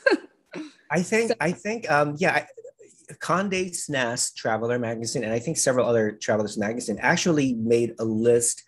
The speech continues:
Speaker 2: of the best islands in the world. Belie-,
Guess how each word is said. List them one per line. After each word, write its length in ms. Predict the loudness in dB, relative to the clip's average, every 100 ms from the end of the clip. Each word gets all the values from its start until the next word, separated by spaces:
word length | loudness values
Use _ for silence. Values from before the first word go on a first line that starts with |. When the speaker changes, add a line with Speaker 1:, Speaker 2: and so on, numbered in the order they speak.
| -20 -20 -20 _ 0
Speaker 2:
of 260 | 0 0
the 120 | 0 0
best 460 | 2 2 2 -2 -4
islands 540 | -2 4 4 2 -4
in 80 | -8
the 100 | -6
world. 440 | -2 2 2 0 -4 _ _ _ _ _ _ -12 0
Belie-, 280 | 0 2